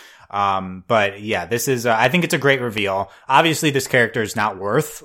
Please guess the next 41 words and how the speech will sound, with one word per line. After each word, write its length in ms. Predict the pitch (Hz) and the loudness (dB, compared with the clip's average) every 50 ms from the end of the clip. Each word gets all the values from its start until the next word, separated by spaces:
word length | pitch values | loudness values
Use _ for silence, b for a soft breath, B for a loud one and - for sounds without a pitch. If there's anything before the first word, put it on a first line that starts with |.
| - | -8
like, 360 | - 110 104 98 95 - - - | -4 -2 -2 -2 -2 -4 -8 -6
having 420 | - - 107 101 101 101 98 95 85 | 0 2 2 2 2 -2 -6 -6 -6
this 200 | 98 95 - - | -6 -6 -6 -6
much 180 | 104 92 - | -8 -8 -6
plot 200 | - 104 92 92 | -4 -4 -4 -2
relevance 400 | 95 98 104 110 110 123 117 - | -2 -2 -2 -2 -2 -4 -4 -6
in, 120 | 127 104 101 | -6 -8 -8
in 160 | 98 98 95 | -8 -10 -10
this 140 | 98 95 - | -10 -12 -12
point 200 | - - 101 95 | -8 -8 -8 -8
in 80 | 92 92 | -6 -6
the 80 | 92 | -6
episode. 340 | 98 101 - - - 135 123 | -6 -6 -6 -4 -2 -2 -2
Like, 140 | 113 107 101 | -2 -2 -2
that's 220 | - 113 113 - | 0 -2 -2 -2
the 100 | - 107 | -4 -8
problem, 440 | - 110 95 92 95 110 117 123 123 | -4 -2 0 0 0 -2 -2 -4 -4
is 140 | 110 98 90 | -4 -6 -4
that 240 | 110 101 95 92 - | -4 -2 -2 -2 -4
she's 240 | - 107 101 95 95 | -8 -10 -10 -8 -8
a 80 | 95 | -8
nothing 320 | 92 92 92 95 - 98 90 | -8 -6 -8 -6 -6 -8 -6
character 600 | - 98 98 101 101 - - 123 123 127 131 127 B B B B | -4 -4 -4 -4 -6 -6 -6 -4 -4 -4 -6 -8 B B B B
and 200 | B 104 104 98 | B -8 -6 -6
she's, 140 | - 110 101 | -6 -6 -6
like, 160 | 107 101 95 | -6 -6 -6
an 60 | 101 95 | -4 -6
actively 360 | 92 92 - 104 92 95 90 | -6 -6 -8 -8 -8 -8 -8
bad 240 | 87 92 90 87 - | -6 -6 -6 -6 -8
character 300 | 104 98 92 - - 107 | -8 -8 -6 -6 -6 -8
before. 320 | 107 110 - 170 185 190 | -8 -4 0 2 2 4
But 160 | 170 156 - | 2 0 -2
the 60 | 117 | -2
way 120 | 104 208 104 | -2 -2 -2
you 120 | 95 95 | -4 -2
rectify 500 | 95 117 151 - - - - 110 95 92 | 0 0 0 0 0 -2 0 2 0 0
that 320 | - 90 90 98 110 - 117 | 0 -4 -4 -4 -4 -4 -6
is 140 | 107 95 104 | -10 -8 -8
you 60 | 101 | -10
throw 320 | - - 104 98 98 95 | -8 -6 -4 -4 -4 -4
her, 360 | 95 90 95 95 92 95 92 | -4 -4 -4 -4 -4 -4 -6